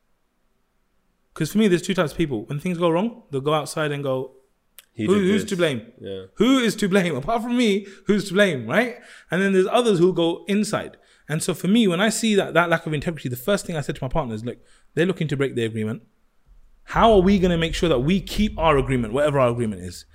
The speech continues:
Speaker 1: Because the change starts from here.
Speaker 2: Hmm.
Speaker 1: It doesn't start with me trying to change those leaders in those organizations.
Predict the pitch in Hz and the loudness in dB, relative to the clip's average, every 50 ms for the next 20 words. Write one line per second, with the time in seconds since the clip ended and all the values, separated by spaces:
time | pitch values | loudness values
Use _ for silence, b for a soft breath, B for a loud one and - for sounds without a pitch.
0 | b b b - 170 170 185 185 185 - - 220 247 240 - - - 196 180 - | b b b 2 2 4 4 2 2 2 4 4 4 4 4 4 2 2 2 0
1 | - 160 147 165 240 269 180 117 - - _ _ _ _ _ _ _ _ - 113 | 0 0 2 4 4 2 2 -2 -8 -14 _ _ _ _ _ _ _ _ -16 -14
2 | 113 110 - 165 196 247 226 240 196 175 - 233 220 202 170 165 156 196 202 - | -4 -2 0 2 4 4 4 4 2 2 4 4 4 4 4 2 2 2 2 2
3 | - 202 185 170 156 - - 190 190 175 156 165 170 160 151 151 175 180 175 165 | 0 -2 -2 -2 -4 -4 -4 -4 -4 -2 -2 -2 -2 -2 -2 -2 -2 0 2 2
4 | 175 165 156 160 151 156 165 170 156 170 165 156 156 151 147 147 165 175 180 180 | 2 2 0 -2 -2 0 0 0 0 0 -2 -2 -4 -4 -4 -2 -2 -2 -2 -4
5 | - 135 131 151 151 | -8 -12 -12 -12 -14